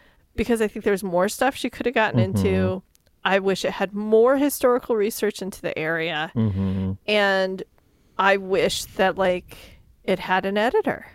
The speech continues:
Speaker 2: Yeah.
Speaker 1: who had just gone through and said, "You've said this already. You've said this already." And then I think it would actually be a complete book.
Speaker 2: Mm-hmm.
Speaker 1: So, but I'm gonna kill it 'cause I just think it just wasn't ready.
Speaker 2: Mm-hmm.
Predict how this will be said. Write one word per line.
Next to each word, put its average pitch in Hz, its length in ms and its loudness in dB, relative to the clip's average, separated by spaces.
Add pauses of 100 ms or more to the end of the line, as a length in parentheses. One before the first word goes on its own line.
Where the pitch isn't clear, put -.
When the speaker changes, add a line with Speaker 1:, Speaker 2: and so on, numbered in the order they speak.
(380)
Speaker 2:
Yeah. 101 300 4
Speaker 1:
who 269 100 2
had 254 100 0
just 247 200 -2
gone 226 280 0
through 311 220 -2
and 254 140 -4
said, 202 180 -2
"You've 180 180 -6
said 170 240 -6
this 202 180 -6
already. 240 400 -2
You've 160 240 -8
said 190 240 -8
this 214 240 -6
already." 214 560 -4 (440)
And 226 140 -10
then 269 140 -2
I 440 120 2
think 466 200 -4
it 554 160 -8
would 415 140 -2
actually 294 500 -2
be 220 680 -6 (1200)
a 190 140 -2
complete 269 560 -6
book. 285 400 2
Speaker 2:
Mm-hmm. 113 560 0 (200)
Speaker 1:
So, 240 600 2
but 247 140 0
I'm 254 80 -2
gonna 285 180 -2
kill 220 280 0
it 233 180 -4 (120)
'cause 220 220 -8
I 220 120 2
just 202 180 -8
think 202 220 -8
it 180 120 -6 (120)
just - 180 -16
wasn't 180 260 -8
ready. 208 600 -4
Speaker 2:
Mm-hmm. 107 460 0